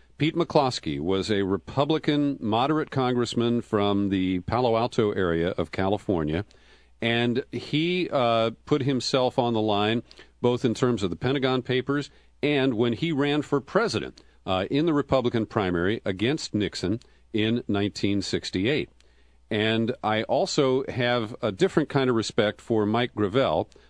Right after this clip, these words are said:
Uh, Mike is, is a little different and, you know, marches to his own drummer. Uh, but what he did back in that era as a freshman member of the United States Senate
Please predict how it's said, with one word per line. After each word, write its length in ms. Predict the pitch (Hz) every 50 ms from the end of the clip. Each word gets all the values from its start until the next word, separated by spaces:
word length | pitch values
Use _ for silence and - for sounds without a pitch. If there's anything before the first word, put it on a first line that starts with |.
| - _ -
Uh, 400 | 95 90 92 92 92 95 98 98 -
Mike 420 | - 101 104 113 123 127 127 -
is, 240 | 120 117 110 - -
is 420 | 113 110 110 107 110 107 95 -
a 80 | - 117
little 260 | 107 110 120 135 160
different 480 | 156 131 156 143 - - 165 160 175 -
and, 640 | 131 127 127 123 131 131 117 120 - - 160 165
you 60 | 156
know, 120 | 127 123 131
marches 440 | 120 117 127 139 135 - 131 117 -
to 140 | - 139 131
his 160 | 123 117 107
own 240 | 135 127 123 120 107
drummer. 440 | 98 117 135 170 143 85 71 - - - - - - - _ _ _
Uh, 340 | - 98 101 101 101 101 104 104
but 420 | 120 127 107 107 139 131 131 123
what 320 | - 175 120 127 147 160 -
he 200 | - - 156 139
did 400 | 127 123 127 120 120 123 117 104
back 300 | - 120 123 123 117 -
in 80 | 123
that 200 | 117 113 110 107
era 460 | 107 - 127 147 147 110 85 82 92 -
as 460 | - 107 107 104 104 107 104 95 107
a 280 | - - 113 98 98 98
freshman 600 | - - - 143 139 131 - - 123 117 107 98
member 360 | 104 117 139 143 113 101 92
of 80 | 92 80
the 80 | 90 92
United 360 | 95 104 104 104 98 90 80
States 360 | - - - 95 87 80 -
Senate 360 | - - 175 160 110 85 -